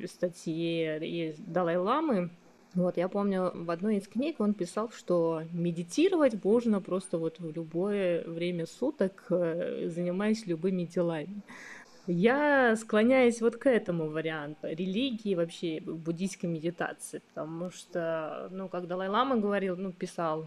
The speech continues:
можно медитировать, э, и как-то совершенствовать свой дух, просто идя по дороге. Вот, мне кажется, вот это вот, э, ну, это мое личное мнение. Это наиболее, а, практичный путь в нашей современной жизни, когда,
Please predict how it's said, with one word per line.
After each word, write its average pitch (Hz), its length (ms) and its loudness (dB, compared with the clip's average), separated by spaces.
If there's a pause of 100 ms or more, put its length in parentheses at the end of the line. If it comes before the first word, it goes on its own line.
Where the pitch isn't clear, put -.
(120)
можно 185 400 0
медитировать, 185 1300 -2
э, 170 380 -2
и 165 400 -6
как-то 151 260 -14
совершенствовать 170 960 -6 (180)
свой 180 220 -6
дух, 180 240 0 (320)
просто 175 580 -2 (300)
идя 180 240 -2
по 185 140 -4
дороге. 170 540 -8 (340)
Вот, 160 220 -8
мне 208 120 0
кажется, 196 460 -2
вот 156 160 -6
это 190 160 -6
вот, 160 220 -8
э, 160 440 -10 (160)
ну, 208 100 4
это 208 220 4
мое 180 480 -2
личное 185 340 -4
мнение. 170 380 -2
Это 196 260 8
наиболее, 190 520 4 (340)
а, 170 220 4
практичный 196 640 -2
путь 277 320 0
в 190 280 0
нашей 190 420 0
современной 202 640 4
жизни, 220 460 4
когда, 185 680 2